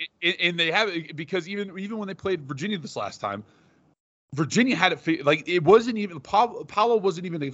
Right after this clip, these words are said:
a factor towards the end because they had it figured out. He was gonna get the ball, he was gonna drive, he was gonna try to create something for himself, and he just couldn't do it.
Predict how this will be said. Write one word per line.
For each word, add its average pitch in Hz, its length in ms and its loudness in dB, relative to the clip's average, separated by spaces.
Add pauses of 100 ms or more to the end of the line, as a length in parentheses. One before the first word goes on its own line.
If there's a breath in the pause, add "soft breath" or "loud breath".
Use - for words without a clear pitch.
a 127 60 -2
factor - 520 -2
towards 117 260 -8
the 104 100 -4
end 104 200 -4
because 127 260 -2
they 123 80 -4
had 175 180 2
it 160 80 -2
figured 135 300 -4
out. 95 180 -8
He 120 120 -6
was 104 100 -6
gonna 113 160 -4
get 156 180 2
the - 80 -8
ball, 131 400 2 (200 soft breath)
he 113 40 -10
was 101 80 -8
gonna 120 140 -2
drive, 147 440 6
he 131 40 -4
was 123 100 -2
gonna 127 120 -2
try 165 180 2
to 160 60 0
create 165 240 0
something 143 240 -4
for 120 80 -4
himself, 123 340 0
and 123 80 -16
he 123 80 -4
just 123 160 -6
couldn't 113 220 -4
do 135 140 6
it. 107 100 2